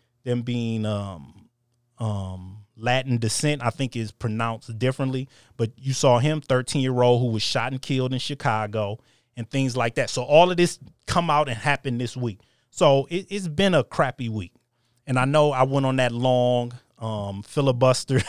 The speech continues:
<laughs> style rant, but just trying to get the people who are listening to know how are we gon-, what we're talking about and why these, um, this information is important, because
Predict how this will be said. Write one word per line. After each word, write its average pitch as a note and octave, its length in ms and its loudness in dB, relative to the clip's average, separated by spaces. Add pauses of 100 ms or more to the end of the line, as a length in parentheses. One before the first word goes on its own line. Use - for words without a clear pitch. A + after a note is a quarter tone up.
<laughs> G3 140 -2
style B2 640 0 (360)
rant, C3 360 -2
but B2+ 260 2
just C#3+ 280 0
trying C#3+ 220 -2
to C3 60 -2
get C3+ 180 -2
the B2 80 -4
people B2+ 320 -4
who A#2+ 60 2
are G#2+ 100 2
listening A#2+ 480 -2
to A2+ 100 2
know A2 360 4 (560)
how C#3+ 300 0
are C3+ 60 2
we C3 160 2
gon-, A#2+ 320 -2 (360)
what D3+ 260 6
we're D3+ 140 2
talking C#3+ 340 0
about A#2+ 340 0
and A2 200 -2
why B2 240 2
these, A#2+ 300 -6 (600)
um, G#2 760 -6 (640)
this C3+ 220 -2
information C3 640 2
is G#2+ 120 -2
important, C3+ 460 0
because A#2 600 -2